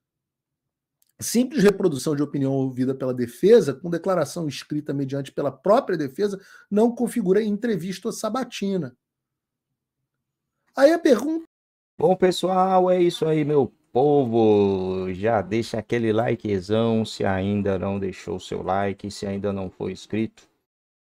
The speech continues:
Speaker 2: Dá essa força pra gente, se inscreva, deixa o seu like, acione o sino e deixe também o seu comentário, é muito importante para o engajamento do vídeo aqui na plataforma, beleza?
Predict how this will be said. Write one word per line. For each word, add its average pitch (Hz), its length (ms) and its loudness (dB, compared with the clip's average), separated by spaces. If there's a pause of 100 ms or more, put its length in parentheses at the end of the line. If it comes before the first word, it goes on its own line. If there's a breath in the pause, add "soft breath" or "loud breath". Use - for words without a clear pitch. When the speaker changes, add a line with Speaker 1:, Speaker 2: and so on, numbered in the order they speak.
(120)
Speaker 2:
Dá 90 140 -4
essa 95 260 -6
força 101 480 -4
pra 101 240 -2
gente, 113 480 -4
se - 120 -12
inscreva, 101 760 -4
deixa 92 260 -10
o - 40 -20
seu 95 160 -10
like, 104 400 -4
acione 104 480 -4
o 98 80 -8
sino 117 520 -4 (560)
e 101 160 -8
deixe 95 320 -4
também 95 360 -4
o 101 60 -6
seu 101 200 -8
comentário, 98 640 -2
é 92 60 -2
muito 92 320 -8
importante 104 840 -4
para 110 220 -2
o - 20 -2
engajamento 110 640 -4
do 107 140 -4
vídeo 101 260 -4
aqui 104 220 -4
na 107 100 -2
plataforma, 104 880 -4
beleza? 120 720 -6